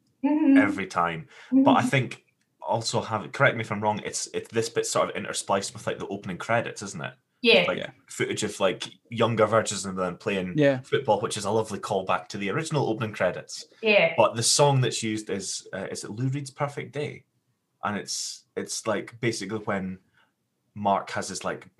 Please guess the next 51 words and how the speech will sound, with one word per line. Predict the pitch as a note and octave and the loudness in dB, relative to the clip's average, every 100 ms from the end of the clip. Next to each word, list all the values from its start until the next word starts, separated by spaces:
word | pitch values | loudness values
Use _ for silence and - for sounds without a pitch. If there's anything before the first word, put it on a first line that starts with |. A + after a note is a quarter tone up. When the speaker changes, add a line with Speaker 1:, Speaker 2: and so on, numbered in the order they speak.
| - F#2 | -14 -8
Speaker 2:
big | G2 - | -8 -6
hit | - F#2+ - _ _ - | -6 -6 -8 _ _ -12
near | G#2+ F#2+ | -8 -6
the | F2+ | -4
end | F2+ E2 | -6 -6
of | |
the | E2 | -8
film | - F#2 D2+ - _ _ - - - | -2 -2 -4 -14 _ _ -16 -12 -10
of | F2 - - _ _ | -10 -12 -20 _ _
T-, | - A2 F2+ | -4 -2 -2
of | - | -4
Trainspotting. | - - A2+ A#2+ - F2+ - D#2+ | -10 -2 -2 0 0 -2 -2 -4
So | G2+ | -2
it's | D2+ G2 | -2 -2
like | F2 | -2
Speaker 1:
Mm. | F2 | -4
Speaker 2:
those | G2+ F#2+ - | -6 -6 -6
two | F#2+ F#2 | -6 -4
overlaps, | F#2 F2 F2+ - F#2+ | -4 -2 -2 -4 -10
which | - | -12
is | E2+ | -10
really, | F2+ E2 | -10 -10
really | E2 E2+ | -10 -8
nice. | F2 E2+ E2 - - - - | -6 -8 -10 -16 -18 -20 -6
And | - F2+ | -4 -2
it's | - | -2
like, | F#2 F2 - _ - | -4 -4 -8 _ 2
"Oh, | F#3 E3 D3+ | 4 2 -2
we're, | D#3 | 0
we're | D3+ E3 | 2 2
meeting | G3+ D#3+ | 2 2
all | D#3+ | 2
these | D3 D3+ | 2 2
old, | D#3 - - | 0 -4 -12
all, | - - F#2 B2 - | -10 -6 -4 0 4
our | C3 | 6
old | C#3 C3+ | 6 6
pals | C#3 D3 | 4 4
again," | A#2 F#2+ F#2 | 2 -2 -2
but | F#2 - | -2 -4
it's | - | -4
sad | - G2+ A2 A2+ | -2 0 0 -4
at | - | -8
the | |
same | - G2+ F#2 | -6 -6 -4
time. | G2 A#2+ C3 - - | -4 -4 -6 -10 -4
Speaker 1:
Yeah. | G3+ D3 | 2 4
Speaker 3:
Yeah. | C3+ B2+ | 2 0
Speaker 2:
It's, | - - E2+ | -6 -14 -12
it's | - | -10
this | - F#2 - - | -8 -6 -6 -8